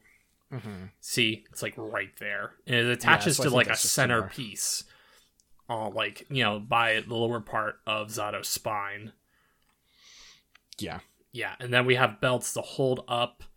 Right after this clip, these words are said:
Speaker 2: what I can only assume to be a part of the boot.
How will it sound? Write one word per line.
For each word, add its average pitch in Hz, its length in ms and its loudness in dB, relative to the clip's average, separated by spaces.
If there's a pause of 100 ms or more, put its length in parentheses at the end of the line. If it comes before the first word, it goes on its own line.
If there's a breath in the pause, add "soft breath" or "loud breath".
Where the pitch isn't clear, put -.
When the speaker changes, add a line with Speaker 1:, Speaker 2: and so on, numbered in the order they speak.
(420)
Speaker 2:
what - 180 0
I 113 320 -2
can - 160 -8 (100)
only 202 340 -4
assume - 840 -2
to 143 80 -8
be 139 500 -6
a 120 100 -8
part - 340 -2
of 110 160 -10
the 104 60 -10
boot. 156 580 -6